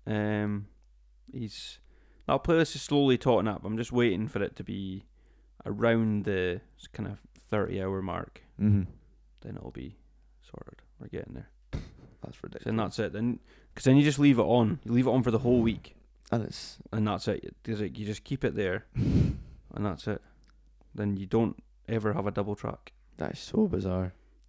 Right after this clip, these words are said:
Speaker 1: It's quality. Imagine sitting for thirty hours and listening to music just straight.
Speaker 2: That'd be so
Speaker 1: Like, you
Speaker 2: boring.
Speaker 1: didn't stop.
Speaker 2: That'd be so boring.
Speaker 1: You think?
Speaker 2: Yeah.
Speaker 1: If you're by yourself, maybe. If it was somebody else, you'd be alright.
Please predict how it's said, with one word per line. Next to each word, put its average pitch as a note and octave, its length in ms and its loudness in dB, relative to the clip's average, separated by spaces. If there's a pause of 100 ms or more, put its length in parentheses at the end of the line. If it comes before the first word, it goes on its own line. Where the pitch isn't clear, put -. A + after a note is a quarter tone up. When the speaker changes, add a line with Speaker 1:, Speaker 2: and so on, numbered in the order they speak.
Speaker 1:
It's - 100 -20
quality. G2+ 420 -6 (2000)
Imagine C#3+ 280 -4
sitting G#2+ 260 -2
for A#2 80 -12
thirty G2+ 360 -4
hours F#2+ 260 -6
and F#2 80 -8
listening - 220 -12
to F#2 60 -10
music F#2+ 300 -10
just A#2 180 -18
straight. - 380 -10 (120)
Speaker 2:
That'd - 140 -20
be - 100 -18
so - 180 -14
Speaker 1:
Like, - 140 -16
you - 60 -4
Speaker 2:
boring. G#2 180 -8
Speaker 1:
didn't - 120 -20
stop. - 540 -12 (240)
Speaker 2:
That'd - 140 -4
be - 60 -2
so - 220 -8 (100)
boring. F#2 380 -4 (2000)
Speaker 1:
You A2 120 -8
think? - 280 -6 (240)
Speaker 2:
Yeah. A2+ 340 0
Speaker 1:
If A2 120 -8
you're A#2+ 100 2
by D#3 160 4
yourself, A2+ 420 0
maybe. F2+ 200 -8
If - 100 -12
it - 60 -16
was - 80 -18
somebody D3 280 -6
else, G2+ 200 -10
you'd - 100 -18
be C3 80 -14
alright. A#2+ 260 -14